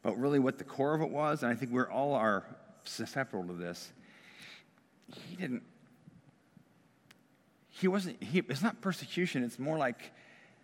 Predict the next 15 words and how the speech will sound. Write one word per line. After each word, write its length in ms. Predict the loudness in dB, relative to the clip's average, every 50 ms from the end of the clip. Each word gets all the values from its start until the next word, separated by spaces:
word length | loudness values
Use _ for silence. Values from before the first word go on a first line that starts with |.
| _ _ -10 -6 -2
"I 60 | 0
don't 120 | 0 0 2
wanna 140 | 2 2
be 140 | 4 4 2
associated 560 | 2 2 0 2 0 0 2 0 -2 -2 0
with 40 | -2
a 80 | -2 0
group 140 | 0 0 0
of 100 | -4 -6
people 380 | -2 -2 0 0 0 -2 -2 0
that 160 | -2 -4 -4 -6 -14 -20 -20 -20 -18 -18 -18 -18 _ _
the 120 | -6 -6
social 360 | -4 0 0 2 2 2 2 2
media 320 | 4 4 4 4 2 0
world 420 | 0 -2 -2 -2 -2 -2 -4 -6